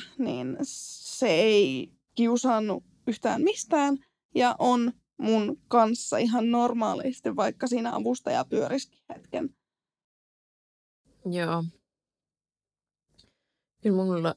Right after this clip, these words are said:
Speaker 2: kans omassa suhteessa mä jotenkin koen, että, että meidän arki, ää, on osin, osin sellaista, että meidän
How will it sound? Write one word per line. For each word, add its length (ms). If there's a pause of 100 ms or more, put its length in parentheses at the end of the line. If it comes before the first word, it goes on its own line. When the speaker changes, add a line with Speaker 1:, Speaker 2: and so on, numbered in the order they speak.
(100)
Speaker 2:
kans 400
omassa 440
suhteessa 800 (320)
mä 140
jotenkin 480
koen, 300
että, 360 (440)
että 160
meidän 380
arki, 640 (840)
ää, 380
on 180 (100)
osin, 440 (320)
osin 320
sellaista, 520
että 220
meidän 360